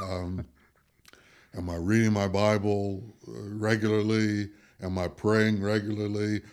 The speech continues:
What sin did you commit last week that you haven't confessed? Sort of the John Wesley,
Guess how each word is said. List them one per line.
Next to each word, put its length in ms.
What 240
sin 400
did 180
you 120
commit 420
last 460
week 340
that 220
you 80
haven't 320
confessed? 760
Sort 220
of 60
the 60
John 460
Wesley, 720